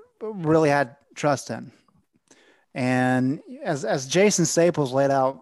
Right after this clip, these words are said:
very well, uh, last week, cornerback's one of those positions where you, you have to have a Hulse, especially with what Jay Bateman wants to do.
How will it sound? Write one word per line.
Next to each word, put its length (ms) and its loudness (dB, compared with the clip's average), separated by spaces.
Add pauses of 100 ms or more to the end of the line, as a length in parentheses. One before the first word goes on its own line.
very 300 -2
well, 500 0
uh, 180 -8
last 400 -2
week, 340 -10 (1200)
cornerback's 520 2
one 100 4
of 60 0
those 160 2
positions 600 -4
where 120 -4
you, 140 -6
you 240 -4
have 280 0
to 80 -2
have 400 0 (160)
a 60 -8
Hulse, 560 -4 (260)
especially 360 0
with 60 -10
what 200 -2
Jay 180 0
Bateman 380 -4
wants 280 -8
to 60 -16
do. 260 -6